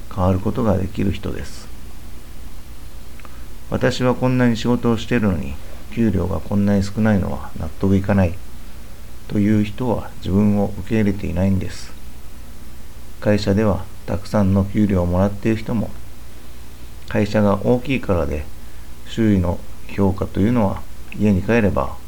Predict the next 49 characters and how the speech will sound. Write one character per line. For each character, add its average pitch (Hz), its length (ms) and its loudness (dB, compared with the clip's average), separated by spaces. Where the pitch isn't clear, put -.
た 117 140 0
だ 101 100 6
の 80 140 2
お 78 40 -4
っ - 40 -4
さ - 180 0
ん 104 80 4
な 107 120 6
の 98 140 2
で、 82 200 -4
実 - 240 -2
は 90 200 2
そ - 160 -2
の 98 280 4
三 95 260 2
分 107 180 4
の 117 80 4
一 120 160 -2
も 85 100 2
あ 80 60 2
り 82 80 -2
ま 90 160 2
せ - 120 -2
ん。 92 80 -2
そ - 120 -6
こ 135 120 0
で 120 240 2
変 139 200 0
化 95 120 2
と 92 140 0
い 101 40 4
う 107 40 6
の 85 120 4
は 82 200 0
自 90 140 -2
分 113 200 4
で 113 100 4
は 92 120 4
気 98 120 -6
づ 101 120 -2
き 98 140 -2
に 107 160 4
く 120 120 0
い 104 60 2
こ 90 100 -2
と 95 140 -2
な 87 80 0
の 80 160 -2
で、 87 200 -2